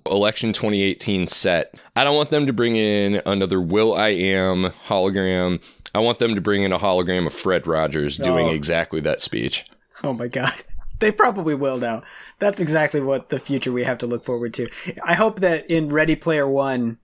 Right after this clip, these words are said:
Speaker 2: there's, like, a Mister Rogers, uh, <laughs> avatar or whatever.
Speaker 1: <laughs> The whole Mister Rogers neighborhood gang, the,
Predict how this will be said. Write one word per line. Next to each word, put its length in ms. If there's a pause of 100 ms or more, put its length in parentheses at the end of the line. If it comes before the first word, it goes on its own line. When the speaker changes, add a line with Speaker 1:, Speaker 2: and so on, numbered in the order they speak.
Speaker 2:
there's, 180
like, 120
a 60
Mister 320
Rogers, 680
uh, 420
<laughs> 20
avatar 600
or 80
whatever. 420
Speaker 1:
<laughs> 20
The 140
whole 200
Mister 300
Rogers 380
neighborhood 760
gang, 440
the, 360